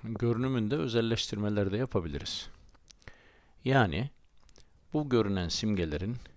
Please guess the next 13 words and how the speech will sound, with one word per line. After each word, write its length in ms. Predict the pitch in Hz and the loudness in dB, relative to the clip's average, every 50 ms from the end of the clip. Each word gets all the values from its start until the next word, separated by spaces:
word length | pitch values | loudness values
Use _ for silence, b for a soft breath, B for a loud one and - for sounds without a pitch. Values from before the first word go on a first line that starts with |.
| - - - | -20 -12 -8
ya 120 | - 95 87 | -6 -4 -4
da 80 | 82 | -4
menülerin 600 | 80 80 87 95 107 110 104 87 78 98 110 131 - - - - - B B B B B B B B B B B - | -4 -4 -4 -4 -2 -2 -2 -2 -2 -4 -6 -6 -8 -12 -16 -20 -20 B B B B B B B B B B B -6
tamamen 500 | - 139 117 87 76 78 101 120 120 107 | -4 -2 0 0 -2 -2 -2 -2 -2 0
değişmesini 680 | 104 104 101 - - - 82 - - 101 117 131 139 - - - - - - - - - - - - - - | 0 -2 -2 -2 -4 -6 -6 -4 -4 -2 -2 -4 -4 -6 -12 -20 -20 -20 -20 -20 -20 -20 -20 -20 -20 -18 -6
sağlayabiliriz. 880 | - - - - 76 82 101 107 95 90 67 73 76 - - - - - - - | -2 2 2 2 2 0 0 -2 -2 -4 -6 -8 -10 -12 -12 -14 -14 -14 -8 -4
Bunu 120 | 175 170 | -2 0
yapmak 340 | 156 127 - - - - - | 0 0 -2 -4 -8 -8 -8
için 300 | - - - 135 156 160 - - - - - | -8 -8 -6 -6 -6 -8 -10 -16 -20 -10 -4
araçlar 420 | - 117 120 110 - - 110 98 | -2 0 0 0 0 0 0 0
menüsünden 680 | 95 90 78 69 71 - - 90 90 90 98 117 151 156 - - - - _ _ _ _ _ _ _ _ _ _ _ _ _ _ _ | 0 -2 -4 -6 -8 -10 -10 -6 -4 -2 -2 -2 -4 -6 -10 -16 -20 -20 _ _ _ _ _ _ _ _ _ _ _ _ _ _ _
seçeneklere 680 | - - 160 139 - - 120 107 95 - - - 78 73 | -6 -4 -2 -2 0 0 0 -2 -2 -4 -4 -6 -6 -6
gelinir. 560 | 67 73 73 76 - - - - - - - | -6 -8 -10 -10 -10 -10 -8 -8 -8 -8 -10